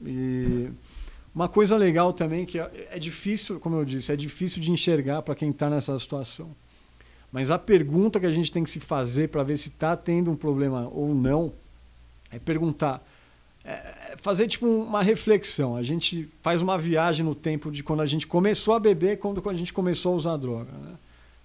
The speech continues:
Faz uma reflexão até os dias atuais. E se pergunta, "Cara, o álcool fez mal pra mim? Tipo,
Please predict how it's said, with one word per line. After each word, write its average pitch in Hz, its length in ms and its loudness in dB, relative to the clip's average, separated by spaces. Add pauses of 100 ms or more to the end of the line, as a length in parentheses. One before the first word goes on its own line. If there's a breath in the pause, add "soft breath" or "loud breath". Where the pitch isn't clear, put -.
Faz 180 180 0
uma 208 120 2
reflexão 220 720 2 (180)
até - 180 0
os 214 160 8
dias 202 200 4
atuais. 165 640 2 (460 loud breath)
E 185 60 -6
se 247 160 0
pergunta, 170 680 4 (160)
"Cara, 202 240 2
o 170 140 4
álcool 233 460 4
fez 165 320 2
mal 151 360 2
pra 127 200 -4
mim? 151 320 2 (260)
Tipo, - 180 -12